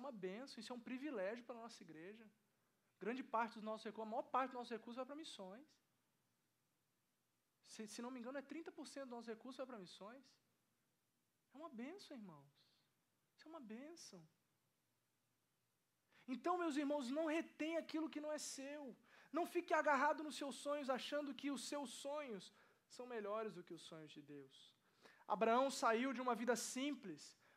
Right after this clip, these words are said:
por causa da oferta que ele fez da vida, pra se tornar alguém extremamente relevante na história. De repente, nós temos aqui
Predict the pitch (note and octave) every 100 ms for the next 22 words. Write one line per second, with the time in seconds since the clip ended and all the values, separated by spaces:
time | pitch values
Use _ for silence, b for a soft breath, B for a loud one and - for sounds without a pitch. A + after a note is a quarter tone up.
0 | - A3 B3+ C4 A3 B3 - C4 C#4+ C#4
1 | C4+ B3 A#3 C4 B3 A3 F3+ G#3 D4 A3+
2 | - B B A#3+ A#3 A#3+ C4 A#3+ C4 C4
3 | B3+ B3 C#4+ E4 D#4+ D#4 C4+ C#4 A#3+ A#3+
4 | A#3 A#3 G#3+ - - G3+ F3+ D#3+ B B
5 | D4 C#4+ C#4+ D#4 D#4+ C#4+ C4+ - D4 C#4
6 | B3+ - C4+